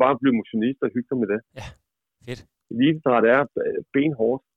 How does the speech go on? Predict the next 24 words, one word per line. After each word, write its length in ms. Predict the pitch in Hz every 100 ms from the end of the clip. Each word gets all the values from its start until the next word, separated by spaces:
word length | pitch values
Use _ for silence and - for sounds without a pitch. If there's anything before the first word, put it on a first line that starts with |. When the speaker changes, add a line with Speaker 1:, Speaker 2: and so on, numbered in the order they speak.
| _ - - - -
Speaker 1:
Øh, 100 | 123 143
jeg 60 | -
følte 200 | 170 170
ikke, 140 | 175 165
der 60 | 143
var 60 | 127 131
nogen, 180 | 160 170
der 80 | 139 - _
knækkede, 500 | 127 135 151 175 151 -
som 80 | 123 -
kunne 220 | 135 123 - _ _ _ _ _ _ _ _ 117
være 160 | 113 107
blevet... 360 | 117 113 113 110 110
Øh, 280 | 104 101 98 95 _ _ _ _ _ _ _ _
den 80 | 117 120
nye 140 | 135 120
Rasmus 260 | - 113 113
Henning 240 | 113 127 117
eller 140 | 104 -
Torbjørn 380 | 117 117 120 104
eller 120 | 101 98
mig. 100 | 104 117 _ -
Øh, 80 |
Speaker 2:
Nej. 100 | -